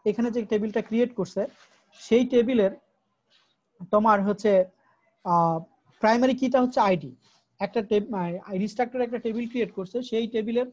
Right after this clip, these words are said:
primary কি হচ্ছে আইডিটাকে primary কি define করে দিয়েছে। আবার এখানে যে তোমার হচ্ছে department name আছে, এই department name নামে যে table, আহ, আহ, attributes আছে, তাকে বলছে হচ্ছে foreign কি,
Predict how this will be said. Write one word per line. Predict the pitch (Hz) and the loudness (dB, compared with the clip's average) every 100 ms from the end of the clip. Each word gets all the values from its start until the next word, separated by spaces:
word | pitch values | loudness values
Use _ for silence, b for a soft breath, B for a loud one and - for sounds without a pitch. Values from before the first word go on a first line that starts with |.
| _ _ _ | _ _ _
primary | 202 208 226 226 | -4 -2 -2 -4
কি | 240 | -2
হচ্ছে | 226 226 254 | -4 -2 -2
আইডিটাকে | 208 202 208 214 220 | 0 -2 -2 -6 -6
primary | 226 214 220 214 | -4 -2 -2 -4
কি | 214 | -6
define | 175 185 175 | -6 -6 -6
করে | 156 147 | -8 -12
দিয়েছে। | 127 - _ _ _ _ _ - | -16 -20 _ _ _ _ _ -4
আবার | 196 269 220 254 _ _ _ _ _ _ _ _ _ - | 2 4 4 2 _ _ _ _ _ _ _ _ _ 0
এখানে | 208 254 262 | 2 2 0
যে | 254 254 | 0 0
তোমার | 240 233 | 0 0
হচ্ছে | 226 226 196 | 0 -2 -2
department | 190 185 247 254 233 | 0 2 0 0 -2
name | 202 180 | 0 -2
আছে, | 175 - 247 - _ _ _ | -4 -4 -6 -8 _ _ _
এই | 185 | -2
department | 170 202 220 240 247 240 | -2 0 0 0 0 0
name | 240 233 | 0 -2
নামে | 226 220 220 | -2 -2 -2
যে | 190 | -2
table, | 208 214 233 233 | 0 0 0 -4
আহ, | 202 180 175 160 269 | -2 0 0 -4 -6
আহ, | 185 | -4
attributes | 180 190 208 214 254 226 | -2 -2 -2 -2 -2 0
আছে, | 190 180 240 | 0 0 -2
তাকে | 196 - | -2 -2
বলছে | 247 240 233 240 | -2 -2 -2 -6
হচ্ছে | 240 240 | -2 -4
foreign | 226 220 214 180 | -2 -2 -2 -4
কি, | - | -14